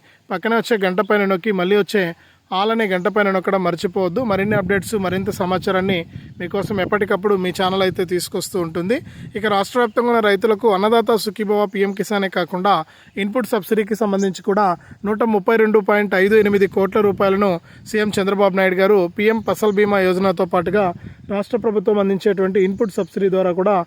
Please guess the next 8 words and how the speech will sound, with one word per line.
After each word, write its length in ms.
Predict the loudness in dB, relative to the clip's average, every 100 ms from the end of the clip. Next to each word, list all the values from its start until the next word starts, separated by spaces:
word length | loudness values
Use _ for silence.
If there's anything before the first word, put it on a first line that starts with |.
| -6 -18 -6
రైతులకైతే 640 | -2 -2 0 0 0 0
డబ్బులైతే 460 | 2 2 2 2 2
విడుదల 320 | 0 2 2 0
చేశారు. 340 | -2 0 0 -2 _ _ -6
మరి 140 | -2
ఈ 60 | 0
డబ్బులన్నీ 360 | 0 2 2 2
కూడా 120 | 2